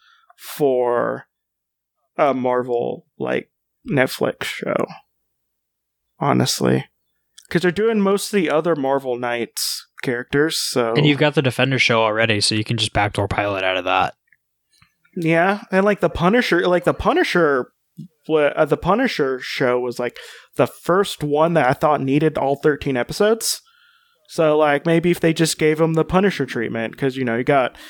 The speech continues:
Speaker 1: you got, like, a, like, a Soldier of Fortune type thing going, and then you can kinda go into kinda, I don't know if they wanna spend the money on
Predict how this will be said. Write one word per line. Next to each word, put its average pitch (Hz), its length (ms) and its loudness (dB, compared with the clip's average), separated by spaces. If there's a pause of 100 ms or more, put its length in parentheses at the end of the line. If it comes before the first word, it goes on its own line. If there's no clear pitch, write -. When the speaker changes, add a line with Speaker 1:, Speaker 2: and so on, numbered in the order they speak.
(160)
Speaker 1:
you 151 80 -4
got, 156 260 2
like, 143 480 0 (1080)
a, 160 100 2
like, 156 220 2
a 147 40 2
Soldier 156 460 0
of 147 100 0
Fortune 170 680 -2 (180)
type 175 240 0
thing 185 300 0
going, 190 440 0
and 151 80 -2
then 151 160 0
you 147 80 -2
can 147 160 -4
kinda 135 520 0 (800)
go 156 240 4
into 147 540 0
kinda, 143 320 -2 (600)
I 185 80 4
don't 202 160 2
know 190 100 4
if 175 80 0
they 160 140 2
wanna 147 240 2
spend 147 260 0
the 135 40 -2
money 131 320 -2
on 117 400 -6